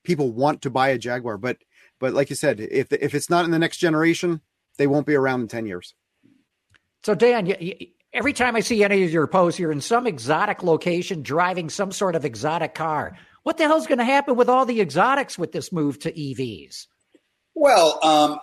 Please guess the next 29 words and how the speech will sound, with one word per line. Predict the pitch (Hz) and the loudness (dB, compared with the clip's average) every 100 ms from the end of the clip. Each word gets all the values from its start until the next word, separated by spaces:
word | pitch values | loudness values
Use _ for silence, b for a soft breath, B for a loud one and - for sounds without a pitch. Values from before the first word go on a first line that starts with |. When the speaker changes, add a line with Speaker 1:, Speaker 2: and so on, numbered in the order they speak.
| 165 | 2
Speaker 3:
and | 170 165 | 2 0
it's | 170 - | -10 -4
funny | 117 127 180 | 0 2 2
you | |
should | 196 247 | 2 2
ask | 269 285 294 | 2 2 2
that | - 123 | 4 4
because | 127 160 151 | 2 -2 2
I | 175 | 2
just | 175 214 - | 2 -2 2
did | 226 226 | 2 4
the | 226 | 4
rounds | 240 285 220 147 | 4 4 2 2
of | 139 | 2
the, | 139 135 | 4 4
you | 147 | 4
know, | 143 139 | 2 2
the | 147 | 0
usual | 156 175 185 | 0 0 0
suspects | 185 190 220 - 139 110 - | 2 2 0 4 2 2 -2
in | 123 | -2
Aston | 120 113 135 - 175 | 0 0 0 -4 -6
and | 180 - | -6 -4
Ferrari | 113 107 123 156 160 139 | 2 4 6 4 2 -2
and, | 113 101 110 | -4 -6 2
uh, | 107 101 - b b | 2 2 -4 b b
and, | 139 135 139 | -2 0 0
and, | 139 131 127 | 0 2 4
uh, | 123 | 4